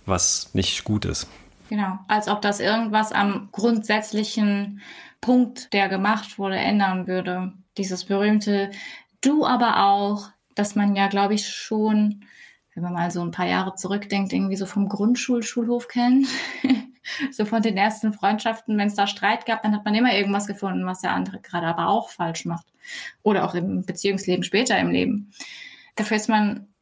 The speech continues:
Speaker 2: irgendwo schon so ein bisschen anfällig, glaub ich. Aber das macht's, wie gesagt, nicht richtig. Wir haben dann auch noch den Whataboutism oder eben auch Whataboutismus.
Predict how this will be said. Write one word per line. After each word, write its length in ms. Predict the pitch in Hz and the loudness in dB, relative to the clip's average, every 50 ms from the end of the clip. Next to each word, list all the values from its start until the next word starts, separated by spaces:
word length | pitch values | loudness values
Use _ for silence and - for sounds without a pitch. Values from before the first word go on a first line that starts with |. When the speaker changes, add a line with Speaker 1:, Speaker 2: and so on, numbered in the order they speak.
| _ _ _ _ _ | _ _ _ _ _
Speaker 2:
irgendwo 540 | - 220 233 233 226 214 - 226 220 220 220 | 2 2 4 4 2 2 0 0 2 2 2
schon 500 | 214 - - 220 220 220 214 208 214 - - | 2 0 2 2 4 4 4 2 0 -2 -4
so 120 | - - | 0 2
ein 60 | 220 214 | 2 2
bisschen 260 | 226 226 247 220 196 | 4 2 2 2 4
anfällig, 540 | 190 208 220 - - 196 190 190 185 190 - | 4 2 2 2 2 4 4 2 2 0 0
glaub 260 | 185 170 170 180 185 | 0 2 2 2 0
ich. 260 | 190 214 - - - | 0 -2 -2 -2 0
Aber 140 | 185 202 196 | 2 2 2
das 140 | 190 196 - | 2 2 2
macht's, 240 | 196 196 - - | 0 0 0 -2
wie 80 | - 185 | 0 0
gesagt, 240 | 196 190 190 185 - | 0 0 0 0 -2
nicht 160 | 185 - - | -4 -4 -4
richtig. 380 | 185 180 - 180 180 175 - _ | -6 -6 -4 -6 -6 -6 -8 _
Wir 240 | 190 190 214 220 220 | -2 0 2 4 4
haben 180 | 220 226 233 | 4 2 4
dann 180 | 214 214 - - | 4 2 2 4
auch 320 | - 202 220 254 320 - | 2 4 4 4 2 4
noch 260 | 285 262 262 277 269 - | 4 4 4 4 2 -2
den 540 | - - 208 202 196 190 190 185 196 190 - | -4 -4 -2 -2 0 -2 -2 -2 -4 -4 -2
Whataboutism 1000 | 202 190 190 190 185 180 185 185 - - 226 220 233 247 247 262 277 - - - - | 0 0 0 2 2 2 0 0 0 -2 -2 2 4 4 4 4 2 0 -6 -8 -4
oder 200 | 190 185 185 - | -2 -2 0 0
eben 240 | 180 190 190 185 | -2 -2 -2 -4
auch 180 | 175 180 - - | -4 -6 -4 -2
Whataboutismus. 960 | 185 185 180 170 175 - 175 - - - 208 - - 208 202 208 - - - | -2 0 0 0 -2 -4 -6 -8 -8 -6 -6 -4 -2 -2 -2 -2 -4 -8 -12